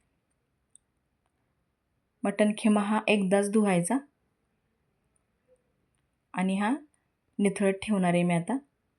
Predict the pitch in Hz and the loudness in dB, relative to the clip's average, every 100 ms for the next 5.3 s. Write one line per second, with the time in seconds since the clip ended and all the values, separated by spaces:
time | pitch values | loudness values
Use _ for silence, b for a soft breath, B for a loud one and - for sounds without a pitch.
0 | _ _ _ _ _ _ _ _ _ _ | _ _ _ _ _ _ _ _ _ _
1 | _ _ _ _ _ _ _ _ _ _ | _ _ _ _ _ _ _ _ _ _
2 | _ _ _ _ 175 175 190 202 196 202 | _ _ _ _ -6 -2 0 0 0 -2
3 | 202 202 190 185 233 220 185 190 208 208 | 0 0 0 -2 -2 -2 -2 0 0 0
4 | 190 180 175 208 220 180 170 175 175 180 | 0 -2 -2 0 2 2 0 -2 0 0
5 | 185 165 202 | 2 0 -2